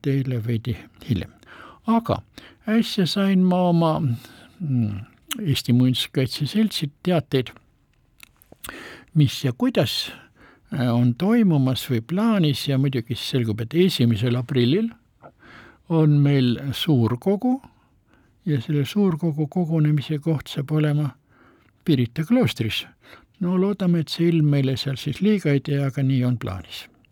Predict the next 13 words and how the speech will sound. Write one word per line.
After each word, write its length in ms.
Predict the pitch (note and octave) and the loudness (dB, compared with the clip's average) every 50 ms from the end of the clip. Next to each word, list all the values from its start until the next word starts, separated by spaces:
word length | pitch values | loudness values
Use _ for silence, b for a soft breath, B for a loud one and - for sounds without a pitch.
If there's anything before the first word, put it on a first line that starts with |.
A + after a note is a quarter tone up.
| B B B B B B B B B B B B - D#3+ | B B B B B B B B B B B B 0 2
Nüüd, 460 | D#3 D#3 D#3+ D#3+ D#3 D3+ C#3 - - C#3 | 4 4 6 6 4 4 2 2 0 0
eh, 140 | B2+ B2+ C3+ D3 D#3+ A#2 - | 2 0 0 -2 -4 -6 -8
siis 560 | - - - - C#3 A#2 B2 B2+ - - - - - | -10 -10 -6 -2 -2 -2 -2 -4 -6 -12 -14 -12 -8
kaheksateistkümnendal 1400 | - E3+ D#3 D#3+ E3 D3 - - F3 D3+ - B3 C4 C4+ G#3 - - - - C#3+ C3+ B2+ A#2+ A2+ A#2 B2 B2+ B2+ | -2 0 0 0 0 0 -2 -2 -2 -2 0 0 0 0 0 0 -2 -2 0 2 2 4 2 2 0 0 -2 -2
aprillil 640 | B2 - - - D3 C3 A2+ G#2+ G2+ G2 G#2 - G2 _ _ _ _ B B B B B B B B B - | -2 -4 -4 0 0 2 2 2 0 -2 -6 -10 -16 _ _ _ _ B B B B B B B B B -2
me, 280 | D#3 C3+ C3+ C3+ B2+ A#2+ - - - F#3 C3+ | 0 2 4 4 2 0 -2 -8 -16 -12 -8
meil 280 | C3 C3 C3 B2 A#2 A2 - | -4 -2 0 0 0 -2 -2
kuulutatakse 880 | - - F#3 F#3 E3+ D3 - - C3+ - - A2+ - - - - D3 C3 | -2 0 2 2 2 2 0 -4 -8 -8 -8 -12 -10 -8 -6 -2 0 2
välja 340 | D3 D3+ D#3+ D#3 C#3+ C3+ A#2 | 2 4 4 4 4 2 2
rahvusvaheline 960 | - D3+ E3 C#3+ - C3 A#2+ - - C3+ C3 C3 C3+ C3+ B2+ B2 A#2+ B2 B2+ B2+ | 0 0 -2 -2 -2 -4 -4 -4 -2 -2 -2 0 0 2 2 2 4 4 4 4
muinsuskaitsekuu, 1600 | B2 B2 B2+ B2+ A#2 G#2+ A2+ G#2+ - - A#2+ A2+ A2+ A2+ - - - A2+ - _ - - C3 A#2 A2 A2 B2+ D#3+ F#3 G#3+ A#3+ | 4 4 2 2 0 -2 -4 -8 -8 -6 -4 -4 -4 -4 -6 -8 -10 -10 -10 _ -8 -2 0 0 2 2 2 2 2 2 0
eks 320 | A#3 A#3 - G#3+ G3 G#3 | 0 0 0 0 0 2
ole 300 | A#3 A#3 B3 B3 B3 A#3 | 2 2 4 4 2 2